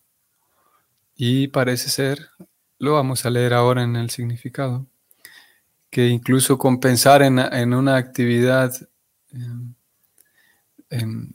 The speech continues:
nociva, digamos, una actividad mala, eh, eso ya generaba un resultado para uno. Eso es-, está difícil, ¿no? Afortunadamente, al menos en, de acuerdo con lo que indica el verso,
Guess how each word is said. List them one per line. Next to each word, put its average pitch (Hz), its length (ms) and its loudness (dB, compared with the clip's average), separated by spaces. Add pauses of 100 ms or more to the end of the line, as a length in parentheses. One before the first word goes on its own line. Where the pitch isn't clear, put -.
nociva, 135 540 4
digamos, 123 420 2
una 131 160 0
actividad 127 480 -2
mala, 135 520 -2 (1400)
eh, 120 200 -4
eso 135 280 4
ya 123 160 8
generaba 127 540 6
un 127 160 4
resultado 127 680 2
para 117 200 -2
uno. 127 240 -2
Eso 117 160 -8
es-, - 240 -12 (320)
está - 220 -2
difícil, 120 520 -2
¿no? 120 160 -12 (880)
Afortunadamente, 123 1200 0 (580)
al 117 120 -4
menos 120 320 -4
en, - 260 -10 (480)
de 123 100 -10
acuerdo 117 360 0
con 120 120 -2
lo 117 100 -2
que 120 260 -4
indica 120 320 0
el 113 80 0
verso, 127 460 -2